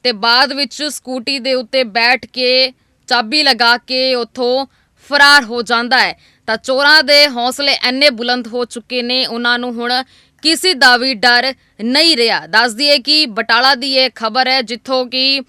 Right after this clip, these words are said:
ਸਵੇਰੇ ਗਿਆਰਾਂ ਵਜੇ ਦੇ ਕਰੀਬ ਆਈ ਸੀ ਆਈ ਸੀ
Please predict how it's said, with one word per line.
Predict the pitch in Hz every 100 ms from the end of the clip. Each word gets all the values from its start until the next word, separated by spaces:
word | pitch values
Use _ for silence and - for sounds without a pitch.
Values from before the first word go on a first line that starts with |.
| _ _ _
ਸਵੇਰੇ | - 269 269 277 269
ਗਿਆਰਾਂ | 226 247 285 277
ਵਜੇ | 233 269
ਦੇ | 254
ਕਰੀਬ | 240 254 262 269 262 269 -
ਆਈ | 226 254
ਸੀ | - 285 277 247
ਆਈ | 240 269
ਸੀ | - 294 285